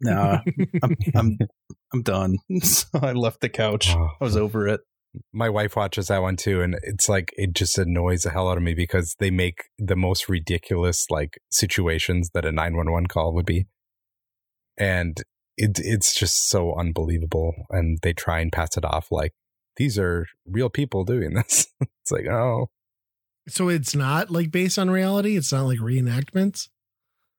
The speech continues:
Speaker 3: No, no, it's
Speaker 2: Oh.
Speaker 3: just all, it's all scripted. It's,
Speaker 2: Mm.
Speaker 3: yeah.
Speaker 2: That's
Speaker 3: And then
Speaker 2: part
Speaker 3: they
Speaker 2: of the
Speaker 3: all, you know.
Speaker 2: joy of their original Rescue nine one one, right?
Speaker 1: Exactly.
Speaker 3: It's basically Grey's
Speaker 2: Mm.
Speaker 3: Anatomy, but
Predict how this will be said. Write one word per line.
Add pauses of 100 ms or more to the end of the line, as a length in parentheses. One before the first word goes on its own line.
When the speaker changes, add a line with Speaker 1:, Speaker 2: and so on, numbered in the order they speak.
(220)
Speaker 3:
No, (160)
no,
it's
Speaker 2:
Oh.
Speaker 3:
just
all,
it's
all
scripted. (160)
It's, (140)
Speaker 2:
Mm.
Speaker 3:
yeah. (1800)
Speaker 2:
That's
Speaker 3:
And
then
Speaker 2:
part
Speaker 3:
they
Speaker 2:
of
the
Speaker 3:
all,
you
know.
Speaker 2:
joy
of
their (300)
original
Rescue
nine
one
one,
right?
Speaker 1:
Exactly. (840)
Speaker 3:
It's
basically
Grey's
Speaker 2:
Mm.
Speaker 3:
Anatomy,
but